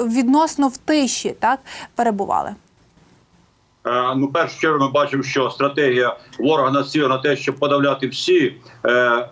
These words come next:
Speaker 2: надзвичайно важливі об'єкти на території держави. Це і Київ, і Львів, і Одеса, бачимо, і Харків,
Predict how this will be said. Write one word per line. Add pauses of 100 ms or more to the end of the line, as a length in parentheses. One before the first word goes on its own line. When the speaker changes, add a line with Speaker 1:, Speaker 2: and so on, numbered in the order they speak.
(160)
Speaker 2:
надзвичайно
важливі
об'єкти (140)
на
території
держави. (280)
Це
і
Київ,
і
Львів,
і
Одеса,
бачимо,
і
Харків,